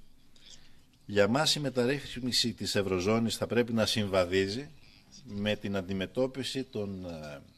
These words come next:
διαπιστωμένων ανισορροπιών της, ώστε να είναι πραγματική και βιώσιμη. Αλλιώς θα πρόκειται για έναν εξοραϊσμό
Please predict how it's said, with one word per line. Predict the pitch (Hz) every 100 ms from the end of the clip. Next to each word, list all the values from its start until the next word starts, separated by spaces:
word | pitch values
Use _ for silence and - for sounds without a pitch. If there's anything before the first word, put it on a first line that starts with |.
| _ - -
διαπιστωμένων | 98 101 101 101 - 98 113 123 113
ανισορροπιών | 101 - 90 82 82 73
της, | 64 - - - - - - - - - - -
ώστε | 98 98 95
να | 107
είναι | 120 104
πραγματική | 101 92 90 82 - 120 147 170 - - - - -
και | 104
βιώσιμη. | 90 92 82 - 67 - - - - - -
Αλλιώς | - 113 185 -
θα | 123
πρόκειται | 156 175 139
για | 110 127
έναν | 147 151 143 - - -
εξοραϊσμό | - 120 - 107 98 85 87 127 160